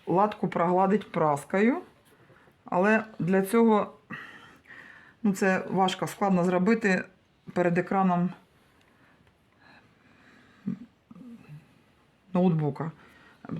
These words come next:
Тому приглажую руками. Але потім, коли робота буде закінчена, все одно треба буде відпрасувати латку, щоб вона гарно прилягла.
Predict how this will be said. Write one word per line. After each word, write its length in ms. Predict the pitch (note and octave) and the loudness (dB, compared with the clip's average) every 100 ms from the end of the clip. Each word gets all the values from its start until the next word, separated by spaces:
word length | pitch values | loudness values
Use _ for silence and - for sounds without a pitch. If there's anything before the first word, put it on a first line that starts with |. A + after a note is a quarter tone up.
| G#3+ | 0
Тому 400 | F3+ A3+ A#3+ - - _ _ - | 4 6 4 0 -20 _ _ -12
приглажую 640 | - F#3 G3+ A3 G3 F#3+ | -2 0 2 2 4 4
руками. 520 | F#3 F#3+ D3+ C3+ C3+ D3+ - - - - - | 4 0 0 0 -2 -6 -14 -20 -20 -20 -2
Але 220 | E3 G#3 | 2 2
потім, 340 | A3 C#4 A3 G#3+ | 2 2 4 4
коли 400 | G#3+ A3 G#3+ G3+ | 6 4 4 4
робота 340 | G3+ G#3 G#3+ | 2 2 2
буде 240 | G3 G#3 | 2 2
закінчена, 580 | G3+ A3 A3 F4 - G3 | 2 2 -2 -4 2 2
все 240 | F3+ G3 F#3+ | 2 0 4
одно 220 | G3+ B3+ | 4 4
треба 300 | A3 G#3+ G3 | 2 2 2
буде 380 | F3+ G3 G#3 G#3 - - - | 2 2 2 0 -8 -20 -4
відпрасувати 880 | F#3+ G3 A3 G#3 G#3+ E3+ D3+ D3 D3+ | -2 0 0 0 2 2 2 2 0
латку, 420 | E3 A3+ - G#3+ | 2 0 -2 -6
щоб 260 | - E3+ D#3+ | -4 -4 -2
вона 380 | D#3+ F3+ G#3+ G#3+ - _ _ _ _ _ - | 0 2 2 0 -12 _ _ _ _ _ -6
гарно 560 | E3 F3+ G3 F#3+ F#3+ F#3+ _ _ _ _ _ _ _ | 0 0 2 2 0 -2 _ _ _ _ _ _ _
прилягла. 600 | - F3+ F3 E3 D3 C3 | -6 -4 -2 -2 -4 -6